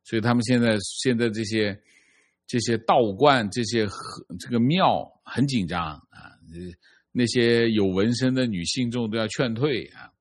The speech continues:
害怕来崩，崩老登啊，崩，崩到合欢中啊。<clears throat> 那么去年二月，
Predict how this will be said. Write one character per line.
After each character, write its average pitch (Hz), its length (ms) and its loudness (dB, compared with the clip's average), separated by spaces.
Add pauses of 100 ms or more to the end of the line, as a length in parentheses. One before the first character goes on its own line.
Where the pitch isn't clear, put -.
(240)
害 139 160 2
怕 117 220 2
来 98 120 0
崩， 117 320 -4 (400)
崩 127 160 -4
老 80 160 -2
登 107 340 -4
啊， 71 180 -20
崩， 117 320 -4
崩 127 200 -4
到 117 240 0
合 107 200 -6
欢 113 180 -2
中 120 280 -4
啊。 - 280 -18 (100)
<clears throat> - 1200 -12
那 143 100 0
么 139 160 4
去 202 220 -4
年 139 180 2
二 160 240 4
月， 110 420 0